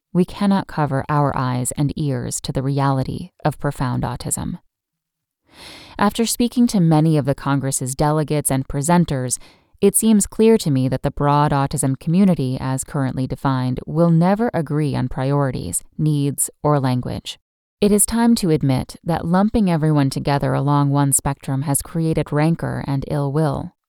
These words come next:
There are real-world implications for people with profound autism when high-functioning advocates seek to defund and deprioritize medical research,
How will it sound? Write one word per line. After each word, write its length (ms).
There 140
are 180
real-world 680
implications 600
for 140
people 300
with 160
profound 420
autism 640
when 160
high-functioning 800
advocates 640
seek 300
to 120
defund 680
and 200
deprioritize 840
medical 380
research, 560